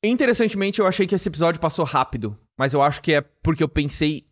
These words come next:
porque eu vi ele de uma maneira muito interessante. Eu achei o episódio muito interessante, o último. Então, pra mim, passou rápido, tá ligado? Já os outros, o primeiro, principalmente, eu achei muito arrastado.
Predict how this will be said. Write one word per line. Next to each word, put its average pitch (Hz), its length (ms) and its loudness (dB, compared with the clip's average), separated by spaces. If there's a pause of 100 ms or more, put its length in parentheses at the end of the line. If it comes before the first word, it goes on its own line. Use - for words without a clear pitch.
(220)
porque - 160 0
eu 160 80 4
vi 165 300 2
ele 175 140 2
de 160 80 -2
uma 160 80 0
maneira 156 240 0
muito 147 180 -6
interessante. 135 440 -4
Eu 135 60 0
achei 165 200 -4
o 175 80 0
episódio 147 360 -2
muito 135 200 -10
interessante, 120 420 -8
o 110 60 -8
último. 90 260 -12
Então, 156 80 0
pra 147 140 0
mim, 151 120 -2
passou 135 240 -6
rápido, 107 400 -4
tá - 100 -12
ligado? 104 300 -4
Já 170 200 2
os 185 180 2
outros, 208 560 0
o 190 60 2
primeiro, 190 440 -2
principalmente, 214 400 -6
eu 196 40 -2
achei 170 140 -6
muito 156 140 -4
arrastado. 110 540 -4